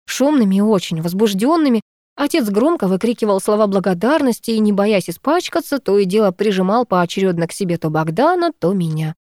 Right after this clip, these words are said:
В итоге его светлая рубашка вскоре стала вся в зеленовато-коричневых разводах от болотной грязи.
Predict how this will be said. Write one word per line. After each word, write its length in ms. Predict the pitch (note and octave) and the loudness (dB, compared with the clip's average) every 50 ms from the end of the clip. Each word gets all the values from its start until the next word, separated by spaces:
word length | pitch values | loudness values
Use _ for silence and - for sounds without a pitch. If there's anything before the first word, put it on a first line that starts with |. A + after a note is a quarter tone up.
| _ _ _ _ _ _ _ _ - | _ _ _ _ _ _ _ _ -4
В 160 | C4 C4 C4+ | -2 0 0
итоге 300 | C4+ - C#4+ C#4 A#3 G3 | 0 0 0 0 0 0
его 300 | F#3+ F#3 F#3 G#3 A3 A3 | 0 0 2 2 2 2
светлая 480 | G#3 - A#3 G#3 G#3 G3+ - G#3 G#3 G#3 | 0 0 0 -2 0 0 2 2 4 4
рубашка 460 | G#3+ G#3+ G3 G#3 G#3 A3 - - F3 | 2 2 2 2 0 0 -2 -4 -6
вскоре 280 | - - - F#3+ F3+ E3+ | -4 0 0 0 0 0
стала 280 | - - F#3 F3 F3+ | -2 0 0 0 0
вся 320 | F3 - - G#3+ F3+ E3 - _ _ | -2 -2 -2 -2 -2 -2 -4 _ _
в 60 | - | -4
зеленовато-коричневых 1200 | G3 G#3 G#3 G3+ G3 G3 G3 F#3+ F#3+ E3+ - E3 - F#3 F3+ F3+ E3+ - - F3+ F3+ F3 E3 - | -2 0 0 2 2 0 0 0 0 -2 -2 -4 -4 -4 -4 -4 -4 -4 -4 -2 -2 -2 -2 0
разводах 520 | F#3+ F#3 F#3 G#3 A#3+ E4 F4 B3+ D4 - - | 0 0 0 0 -2 -2 0 0 -2 -2 -2
от 80 | A#3+ | 0
болотной 420 | G3+ A3+ A#3+ A#3+ A3 G#3 A3 G#3+ G#3 | 2 2 2 2 2 2 0 0 0
грязи. 380 | G3 G3+ G3+ G3 F3+ F3+ F3 | 0 0 -2 -2 -4 -6 -10